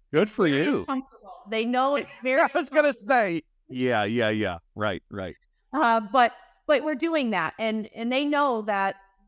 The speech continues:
Speaker 2: they have to have not only my approval, but they gotta have the, the technician that they're with that we feel comfortable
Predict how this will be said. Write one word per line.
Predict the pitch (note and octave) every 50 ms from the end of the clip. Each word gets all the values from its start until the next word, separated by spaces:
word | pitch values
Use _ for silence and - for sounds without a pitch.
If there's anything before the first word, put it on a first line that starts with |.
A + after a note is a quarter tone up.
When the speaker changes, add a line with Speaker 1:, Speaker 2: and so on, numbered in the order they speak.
| _
Speaker 2:
they | - A#3+ B3 C#4+
have | D4 D4+ D4 C#4 -
to | C4 A#3+
have | A#3 B3 A#3+ A3+ A3 G#3+ G3+ _ _ _ _ _ _ A3
not | A#3+ B3 A#3+ B3+ -
only | - C#4 C#4 C#4 C4 B3
my | A#3 A#3+ C#4 D#4 F#4+ G4 D#4
approval, | B3+ _ - C4+ A#3+ A3+ G#3+ A#3 A#3
but | G#3+ A#3 A3+
they | - E4
gotta | F4+ F#4 D#4+ C4+ B3
have | B3+ C4 C4 B3+ B3+ B3+ A3+ A3+ A3+
the, | A#3+ A#3 A3+ - -
the | B3
technician | A#3+ - D4 C#4 - D4 C#4+ - C#4+ C4 A#3+
that | B3 A#3+ A3+ -
they're | A#3+ A3 A3
with | G#3+ B3+ C4 B3 B3+ -
that | G#3+ G3 - G#3+
we | A3+ C4 C#4 D4 - _
feel | - C#4+ C4+ B3
comfortable | B3+ - - B3+ B3 - - A#3+ G#3+ A3+ A3 G#3+ A3